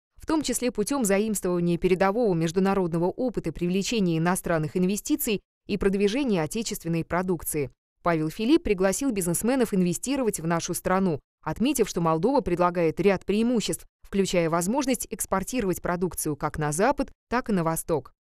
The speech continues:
Республика Молдова подписала соглашение о свободной торговле с Европейским Союзом, С Н Г, Турцией и в рамках гуам сефта, то, что предоставляет рынок сбыта с потенциалом примерно в восемьсот восемьдесят миллионов потребителей.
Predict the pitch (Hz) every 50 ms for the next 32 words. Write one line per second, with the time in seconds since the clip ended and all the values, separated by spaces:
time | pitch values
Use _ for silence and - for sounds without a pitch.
0 | _ _ - - 185 202 - - - 311 269 - - 196 190 185 185 185 302 320
1 | 285 247 - 202 - - 190 - 247 262 277 254 208 - 185 170 180 185 185 -
2 | 254 240 208 180 165 156 - 180 175 180 185 196 175 175 170 - 175 165 170 180
3 | 262 311 247 226 202 - - 185 170 175 180 180 262 254 - - 180 165 156 -
4 | 170 165 170 226 285 269 220 208 175 165 - 165 160 160 185 - - - - 254
5 | 269 269 - - 247 220 208 185 - _ _ _ _ - 247 254 202 196 180 165
6 | 147 160 156 151 160 160 165 175 214 262 294 277 - - - - - 214 180 165
7 | - - 160 139 _ _ _ _ _ _ - 277 302 - - 202 170 175 175 170
8 | 170 - - 180 175 185 240 262 233 - 165 175 180 180 175 170 180 185 180 247
9 | 311 - 220 - - - 165 - 160 156 - 220 247 277 269 220 180 - 180 190
10 | 196 202 190 190 180 175 175 185 - 214 202 - - 294 - 214 190 226 269 254
11 | - 226 190 185 175 - 160 - 156 160 165 175 180 214 208 185 - - 160 -
12 | 160 180 170 185 175 - - 147 139 131 -